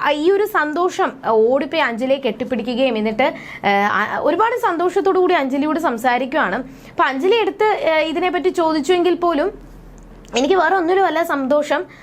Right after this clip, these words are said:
ഇപ്പൊ നമ്മൾ ഡ്രിങ്ക്സ് കുടിച്ചാലും കുടിച്ചില്ലെങ്കിലും നമ്മൾ അറിയേണ്ട ചില കാര്യങ്ങൾ, സത്യങ്ങൾ നമ്മൾ അറിഞ്ഞു കഴിഞ്ഞാൽ അതിൻ്റേതായിട്ടുള്ള സന്തോഷം നിങ്ങൾ, നമുക്ക് ഉണ്ടാകത്തില്ലേ? ആ ഒരു സന്തോഷം മാത്രമേ ഉള്ളൂ. എങ്കിൽ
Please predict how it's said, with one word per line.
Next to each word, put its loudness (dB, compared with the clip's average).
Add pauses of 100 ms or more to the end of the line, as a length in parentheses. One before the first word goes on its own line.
(340)
ഇപ്പൊ 2
നമ്മൾ 2 (100)
ഡ്രിങ്ക്സ് 2
കുടിച്ചാലും 2
കുടിച്ചില്ലെങ്കിലും 0 (140)
നമ്മൾ 2
അറിയേണ്ട 0 (160)
ചില 2
കാര്യങ്ങൾ, 0 (100)
സത്യങ്ങൾ 0
നമ്മൾ 2
അറിഞ്ഞു -2
കഴിഞ്ഞാൽ 0 (400)
അതിൻ്റേതായിട്ടുള്ള 2
സന്തോഷം -2
നിങ്ങൾ, 0 (120)
നമുക്ക് 0
ഉണ്ടാകത്തില്ലേ? -2
ആ 2
ഒരു 0
സന്തോഷം 0
മാത്രമേ 0
ഉള്ളൂ. 2 (440)
എങ്കിൽ 2